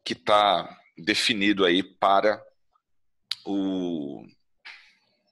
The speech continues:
o C C N P, é, o Encore, né? O Encore, porque ele, na verdade, ele é a base tanto pro N P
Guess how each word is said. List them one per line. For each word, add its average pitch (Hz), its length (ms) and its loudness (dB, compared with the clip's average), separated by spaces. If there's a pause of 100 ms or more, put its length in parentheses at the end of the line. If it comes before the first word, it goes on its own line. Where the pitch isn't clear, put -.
(300)
o 92 80 -6
C 95 160 0
C - 140 -2
N 98 120 -4
P, - 240 -14
é, 110 60 4
o 135 220 0
Encore, 82 460 0
né? 107 360 -4
O 95 80 -10
Encore, 120 380 -2
porque - 140 -8
ele, 117 80 -4
na 113 80 -2
verdade, 107 320 2
ele 110 80 2
é 107 40 4
a 104 40 4
base 87 440 0
tanto 123 340 -8
pro 101 320 -10
N 120 140 -8
P 120 340 -8